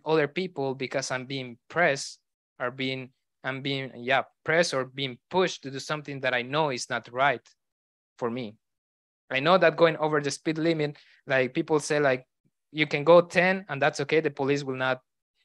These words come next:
give you any problem." But as soon as you go, like, eleven, twelve, twenty, forty, thirty, they're gonna give you a ticket, and depending on how much you passed on, the, the, uh, how much is they're gonna charge you.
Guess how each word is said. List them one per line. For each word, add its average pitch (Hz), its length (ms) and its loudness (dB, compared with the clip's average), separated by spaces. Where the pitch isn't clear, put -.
give 139 140 -2
you 135 60 0
any 156 140 0
problem." 151 360 0
But 135 260 2
as 131 160 -4
soon 180 220 -2
as 156 180 2
you 139 100 -4
go, 143 160 6
like, 135 320 6
eleven, 139 560 2
twelve, 143 420 2
twenty, 143 460 -2
forty, 143 460 4
thirty, 151 400 0
they're 165 160 6
gonna 156 220 4
give 143 260 -4
you 135 100 0
a 120 40 -2
ticket, 135 500 -6
and 135 100 -4
depending 147 420 -4
on 123 160 -6
how 139 140 -2
much 135 360 -2
you 120 320 -8
passed 170 300 2
on, 131 240 -8
the, 110 200 -4
the, 117 440 -12
uh, 113 160 -8
how 135 120 -8
much 123 260 -6
is 117 200 -14
they're 113 140 -4
gonna 110 280 -6
charge 160 300 2
you. 110 100 -12